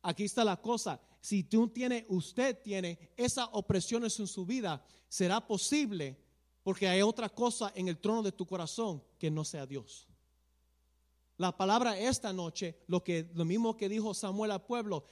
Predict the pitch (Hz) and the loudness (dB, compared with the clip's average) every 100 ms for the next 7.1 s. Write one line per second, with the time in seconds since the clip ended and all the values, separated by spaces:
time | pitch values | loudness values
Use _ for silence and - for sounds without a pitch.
0 | - - 185 196 180 - 170 - 240 240 | -10 -6 -4 -2 -4 -6 -10 -10 -8 -6
1 | 196 247 233 196 220 220 190 190 226 202 | -4 -4 -2 -2 -2 -2 -4 -2 -2 -2
2 | 185 175 202 226 214 226 226 196 - 214 | -4 -4 -2 -2 -2 -4 -2 -4 -2 -2
3 | 202 208 - 214 202 196 226 202 175 151 | -2 -4 -2 -4 -2 -2 0 -2 -4 -8
4 | 151 180 196 214 214 208 202 202 208 202 | -4 -4 -2 -2 0 2 2 0 -2 0
5 | 220 214 202 214 214 233 165 - - - | 0 -2 -4 -4 -2 0 0 -2 -10 -10
6 | - 180 190 220 214 226 226 214 - 202 | -6 -2 2 2 2 2 0 -2 0 0